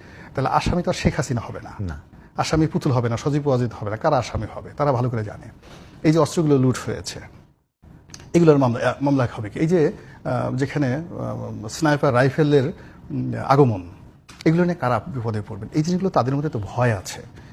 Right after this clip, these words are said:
Speaker 1: তো সেই ভয় থেকে তারা, যারা শাসক এখন যারা আছেন, তাদের সঙ্গে যতক্ষণ তাদের সম্পর্ক ট্রান্সপারেন্ট, যদি এমন হতো যে এই ছাত্রদের সাথে এরা পরামর্শ করে তিনি যেতেন, even টেলিফোনে আমরা জানতাম যে ছাত্ররাই তাকে, আহ, বলেছে। ছাত্ররা তো যদি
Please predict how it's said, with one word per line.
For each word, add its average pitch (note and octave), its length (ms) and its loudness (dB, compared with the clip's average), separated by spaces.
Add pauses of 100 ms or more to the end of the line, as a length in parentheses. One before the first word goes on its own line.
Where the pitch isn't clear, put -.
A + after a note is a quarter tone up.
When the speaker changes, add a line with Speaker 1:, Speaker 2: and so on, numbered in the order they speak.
(220)
Speaker 1:
তো C#3+ 60 -6
সেই E3+ 140 2
ভয় C#3 280 0
থেকে F#3 200 -4
তারা, F3 200 0 (240)
যারা C#3 160 -4
শাসক D#3+ 400 0
এখন B2+ 180 0
যারা A2+ 160 0
আছেন, D3+ 220 -4 (380)
তাদের C#3+ 180 2
সঙ্গে E3+ 200 -2
যতক্ষণ D#3 300 0
তাদের D3 200 0
সম্পর্ক B2+ 640 -2 (300)
ট্রান্সপারেন্ট, A2+ 580 0
যদি C#3+ 140 -2
এমন G#3 160 2
হতো F3 180 0
যে D#3 260 0 (200)
এই C#3+ 120 -2
ছাত্রদের E3+ 360 4
সাথে C3 180 -2
এরা C3 80 0
পরামর্শ C3 400 2
করে B2 140 0
তিনি A#2+ 160 -2
যেতেন, A#2 340 0 (540)
even F3 200 4
টেলিফোনে D#3+ 340 4
আমরা C#3+ 140 4
জানতাম B2 340 2
যে D#3+ 80 -4
ছাত্ররাই F3+ 460 2
তাকে, D3 340 2 (400)
আহ, A#2 260 -4
বলেছে। C#3+ 500 4
ছাত্ররা D#3+ 220 2
তো F3 100 0
যদি F3 120 0